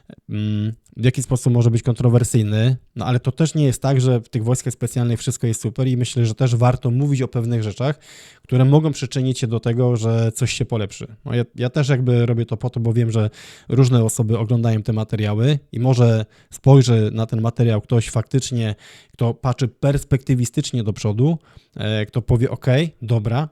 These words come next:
to jest problem, to jest problem, zastanówmy się, w jaki sposób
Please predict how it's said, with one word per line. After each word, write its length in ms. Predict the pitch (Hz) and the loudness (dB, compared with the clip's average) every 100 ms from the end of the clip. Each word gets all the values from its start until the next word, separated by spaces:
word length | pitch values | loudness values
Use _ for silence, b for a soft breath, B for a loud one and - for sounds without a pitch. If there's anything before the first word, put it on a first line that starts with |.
| _ | _
to 120 | - 127 | -4 -2
jest 240 | 123 - | -2 -2
problem, 500 | 131 101 104 127 156 - _ _ _ - | -2 0 -2 -2 -4 -10 _ _ _ -6
to 140 | 113 | 0
jest 180 | 135 - | 0 0
problem, 460 | - 107 117 160 165 b b - | -2 0 2 0 -2 b b -6
zastanówmy 640 | 117 - 131 135 135 147 | -4 0 2 2 2 0
się, 280 | 139 156 170 b b b | 0 -2 -4 b b b
w 80 | 113 | -2
jaki 280 | 131 - 135 | 0 0 -8
sposób 540 | - 123 - 120 123 | -6 -6 -2 -4 -4